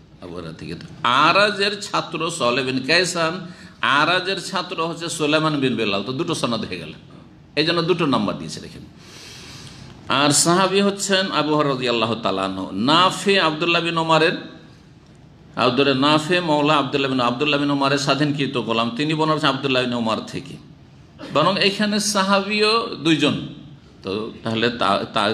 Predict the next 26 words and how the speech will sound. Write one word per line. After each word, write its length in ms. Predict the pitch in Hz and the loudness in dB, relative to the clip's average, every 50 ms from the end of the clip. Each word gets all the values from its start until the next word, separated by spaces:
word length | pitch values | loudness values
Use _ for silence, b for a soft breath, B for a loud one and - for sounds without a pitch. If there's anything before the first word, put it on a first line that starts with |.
| 107 - | 0 0
তাবেঈদের 580 | 127 120 120 120 135 143 156 165 151 156 151 | 2 2 2 2 0 0 0 0 0 0 -2
ওখানে 320 | 139 127 127 - 143 143 147 | -2 -2 -2 -2 -2 -2 0
না 180 | 143 143 139 | 0 0 0
দেখে 240 | 139 139 143 143 151 | 0 0 0 0 0
যদি 160 | 139 143 139 | -2 -2 0
আমরা 220 | 139 135 139 139 139 | -2 0 0 0 0
এখানে 260 | 135 135 160 165 165 | 0 0 -2 -2 -2
দেখি, 340 | 143 120 117 117 120 143 160 | 0 -2 -2 -2 -2 -2 -2
সাহাবী 440 | 156 - 143 139 151 147 147 156 151 | -2 -2 0 0 0 0 0 -2 -2
দুইজন, 360 | 143 151 147 127 131 143 - | 0 0 0 0 0 0 0
তো 100 | 190 190 | 0 -2
দুটো 200 | 190 220 214 208 | -2 -2 -4 -2
হাদিস 320 | 185 170 156 156 - - | -4 -2 -4 -4 -4 -4
হয়ে 80 | 147 127 | -4 -4
গেল। 140 | 127 127 - | -4 -2 0
আবু 180 | 104 120 127 | 0 0 0
হুরায়রা 240 | 123 120 117 120 117 | 0 -2 -2 -2 -4
থেকে 140 | 160 147 151 | -4 -6 -6
একটি 140 | 147 151 160 | -4 -4 -4
হাদিস 160 | 165 165 165 | -4 -4 -4
বর্ণিত, 320 | 170 175 180 190 190 185 | -4 -4 -4 -2 -2 0
আরেকটি 280 | 135 117 113 113 113 120 | 0 0 0 -2 -4 -6
হচ্ছে 160 | 117 - 131 | -4 -4 -4
আব্দুল্লাহ 340 | 110 104 107 123 127 131 147 | -4 -4 -4 -4 -2 -2 -2
বিন 120 | - - | -4 -6
ওমর 240 | - 98 90 113 123 | -8 -6 -4 -4 -4